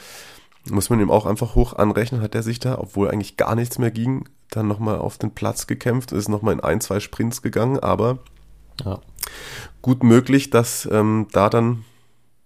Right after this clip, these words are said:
Speaker 1: ja, diese drei Punkte gegen Juve teuer bezahlt wurden und ihm da noch was in den Oberschenkel gefahren ist.
Speaker 2: Ja. Aber er hat sich vorher gequält wie Ulle.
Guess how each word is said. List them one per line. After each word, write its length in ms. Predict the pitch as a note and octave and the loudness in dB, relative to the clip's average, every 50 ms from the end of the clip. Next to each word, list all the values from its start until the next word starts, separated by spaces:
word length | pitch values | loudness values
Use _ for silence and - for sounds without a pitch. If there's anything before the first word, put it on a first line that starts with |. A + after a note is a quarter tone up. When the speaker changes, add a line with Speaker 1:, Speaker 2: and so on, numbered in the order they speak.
| _ _ _ _ _ _ _ _ _ _ _ _ - | _ _ _ _ _ _ _ _ _ _ _ _ -8
Speaker 1:
ja, 280 | - - G2+ A2+ B2 A#2+ B2 - | -4 -2 0 0 -2 -2 -4 -4
diese 400 | - G#2 G2+ G#2+ G#2 A2 A2 G#2+ G#2+ - - - - - - - - | -4 -2 0 2 2 2 2 0 -4 -8 -16 -20 -20 -20 -20 -18 -6
drei 160 | - F#2+ F#2+ | -2 0 0
Punkte 320 | - - A#2 A#2 - G#2+ | 2 2 2 0 0 -2
gegen 180 | - G2+ G2+ G2+ | -2 0 0 0
Juve 280 | G2+ G#2+ A2 A2 - - | 0 -2 -2 -4 -6 -4
teuer 240 | - A2 G#2 G2+ | -2 -2 0 0
bezahlt 420 | G2+ G2 - - G#2 G2+ G#2 G#2 - | -2 -4 -4 0 0 0 0 0 -2
wurden 160 | G#2+ G#2+ G#2 | -2 -2 -2
und 60 | G2+ F#2+ | -2 -4
ihm 120 | F2+ F#2 | -4 -4
da 120 | - - - | -2 -2 -2
noch 140 | G2 G2 F#2+ | -2 -2 -4
was 140 | G2 G2 - | -6 -6 -6
in 60 | F#2+ | -4
den 100 | F#2 F2 | -4 -4
Oberschenkel 460 | E2+ F2 - - - - G2 - - | -4 -4 -6 -6 -6 -6 -8 -8 -8
gefahren 400 | - - - - - - F2+ - | -8 -8 -6 -4 -2 -2 0 -2
ist. 340 | - - - - - - - - - - - - - - - | -2 -4 -8 -8 -12 -14 -16 -18 -20 -18 -18 -16 -14 -10 -8
Speaker 2:
Ja. 60 | F2 E2+ F2 - - - - - - - - - | -6 -6 -6 -8 -12 -18 -20 -20 -20 -14 -6 -2
Aber 220 | A2 G2+ G#2 G2 | 0 4 4 6
er 60 | G2 G#2 | 6 6
hat 120 | G2+ - | 4 2
sich 200 | - G#2 F#2 - | 0 -6 -6 -6
vorher 260 | - A2+ G#2+ G#2+ G2+ | -4 -4 -2 -2 -2
gequält 500 | G2 G#2 - - - G#2 G#2 G2+ G2+ - | -4 -4 -8 -8 -6 -4 -4 -4 -4 -6
wie 80 | - - | -6 -6
Ulle. 280 | - F2+ D#2+ E2 D2+ | -6 -6 -6 -8 -10